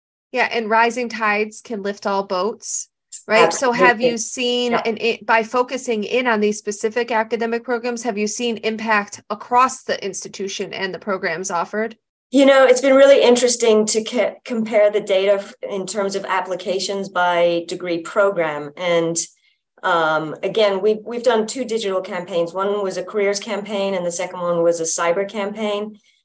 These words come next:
Speaker 2: And the programs that have, uh, risen to the top, of course, our biology program is at the top. Our computer science program is pretty close to the top.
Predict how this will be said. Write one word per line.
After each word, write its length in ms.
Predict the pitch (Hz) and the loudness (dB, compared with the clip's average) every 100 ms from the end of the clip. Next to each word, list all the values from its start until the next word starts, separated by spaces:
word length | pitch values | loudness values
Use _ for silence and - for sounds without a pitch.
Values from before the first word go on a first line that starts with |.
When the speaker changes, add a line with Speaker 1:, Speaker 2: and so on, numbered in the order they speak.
| _ _ - | _ _ 0
Speaker 2:
And 400 | 202 190 190 190 - - | 2 4 2 -2 -6 -12
the 520 | 180 208 196 190 180 - | 2 6 6 4 0 -4
programs 720 | - 240 247 240 202 202 - | 0 2 2 2 0 -2 -2
that 200 | 196 190 | -2 -2
have, 320 | 196 175 170 - _ | -2 -6 -6 -20 _
uh, 340 | 185 175 165 - | -8 -4 -4 -4
risen 320 | 190 202 214 208 | 0 2 2 -2
to 120 | 202 | -4
the 120 | 185 | -8
top, 420 | - 202 180 - _ _ _ _ _ 214 | -2 0 0 -4 _ _ _ _ _ -4
of 160 | 214 | -2
course, 440 | - 247 233 233 - | 2 4 4 0 0
our 200 | 220 208 | 0 2
biology 440 | 196 202 208 196 | 4 4 2 0
program 400 | 202 190 175 175 | -4 -2 -2 -2
is 120 | 175 | -2
at 100 | 170 | -4
the 80 | 170 | -6
top. 480 | - 190 175 160 - | -8 -2 0 0 -2
Our 240 | - 175 170 | -4 -2 -2
computer 400 | 196 190 185 185 | -4 -6 -4 -2
science 360 | 190 180 170 | 0 0 0
program 540 | - 185 170 170 170 160 | -2 0 2 0 0 -4
is 220 | 170 170 | -6 -6
pretty 260 | - 214 196 | -8 -6 -4
close 380 | - 180 180 | 2 2 2
to 100 | - | -4
the 100 | 175 | -4
top. 380 | 175 196 170 - | -4 0 -2 -2